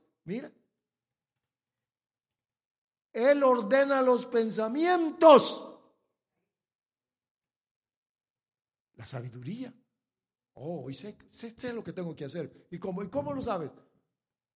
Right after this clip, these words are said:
El Señor me habló. Los pensamientos. Mire.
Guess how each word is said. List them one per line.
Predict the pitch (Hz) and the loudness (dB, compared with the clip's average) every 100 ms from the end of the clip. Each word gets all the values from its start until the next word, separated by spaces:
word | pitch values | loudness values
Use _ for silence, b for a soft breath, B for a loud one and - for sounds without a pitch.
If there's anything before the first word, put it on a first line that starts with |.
| _ | _
El | 127 | -20
Señor | - 123 156 | -20 -20 -16
me | 190 | -14
habló. | 135 156 220 - _ _ _ _ _ _ _ _ | -14 -12 -12 -14 _ _ _ _ _ _ _ _
Los | 120 | -20
pensamientos. | - 123 117 123 196 175 107 _ _ _ _ _ _ _ _ _ _ _ _ _ | -16 -16 -14 -14 -14 -16 -20 _ _ _ _ _ _ _ _ _ _ _ _ _
Mire. | 185 | -20